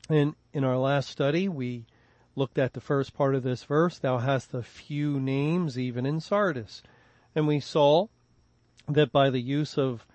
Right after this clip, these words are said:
the word "few," that God is identifying these people in Sardis and,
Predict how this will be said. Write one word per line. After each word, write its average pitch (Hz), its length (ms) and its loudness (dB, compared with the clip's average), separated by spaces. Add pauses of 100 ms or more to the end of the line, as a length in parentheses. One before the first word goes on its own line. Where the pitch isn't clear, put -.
(360)
the 135 100 -4
word 135 400 -2
"few," 147 600 -4 (420)
that - 160 -6
God 139 480 2 (100)
is 135 400 -2
identifying 143 1080 0 (520)
these 135 420 -4
people 139 600 -4 (120)
in 127 380 -2
Sardis 151 680 0
and, 123 340 -4